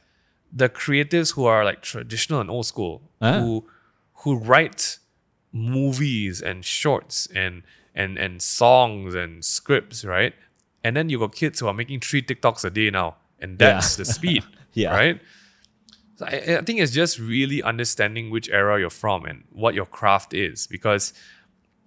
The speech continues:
Speaker 1: if you want to stay relevant in content, you have to be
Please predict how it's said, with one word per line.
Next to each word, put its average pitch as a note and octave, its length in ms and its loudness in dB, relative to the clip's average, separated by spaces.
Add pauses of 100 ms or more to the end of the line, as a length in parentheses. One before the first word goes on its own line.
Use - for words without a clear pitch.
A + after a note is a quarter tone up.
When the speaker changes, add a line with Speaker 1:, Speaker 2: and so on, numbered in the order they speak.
Speaker 1:
if C#3 180 0
you C#3 140 2
want E3+ 160 2
to D#3+ 60 -2
stay D#3 220 0
relevant G#2+ 760 0
in F#2 300 -10 (140)
content, F#2+ 720 -6
you F#2 380 -10
have G2 280 2
to G2+ 80 -10
be F2+ 560 -6